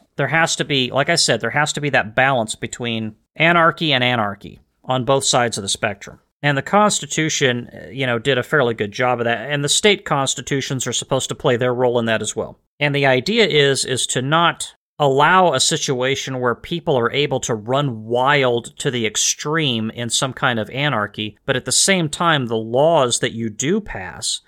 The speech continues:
and the limitations that you do pass on people's behavior, limitations on their behavior, that is,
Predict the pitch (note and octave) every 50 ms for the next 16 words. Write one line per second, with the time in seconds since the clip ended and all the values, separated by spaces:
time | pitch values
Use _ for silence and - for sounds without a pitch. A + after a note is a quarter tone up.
0 | _ _ _ _ C#3+ C#3 C3+ B2+ B2+ D3 E3 E3+ D#3+ D#3 - D#3+ D#3 C#3+ - -
1 | C#3 C3 - - C3+ - A#2+ B2 A#2+ G#2+ G#2 - C3+ F3 G3+ G3+ - C#3+ G#2+ G#2
2 | G#2 A2 - - A2+ A2 - - C#3+ C3+ - C3 A#2+ - - A#2 G#2+ - C#3 D#3
3 | F#3 F3+ - - - B2 - - - B2+ D3+ D#3+ D#3 C#3+ D#3+ D3+ C#3+ - D3 B2
4 | B2 B2 A#2 A2+ G#2+ A2+ A2 A2+ D#3+ F#3+ F3 C3+ A2 G#2 G2 F2+ D#2 C2 - -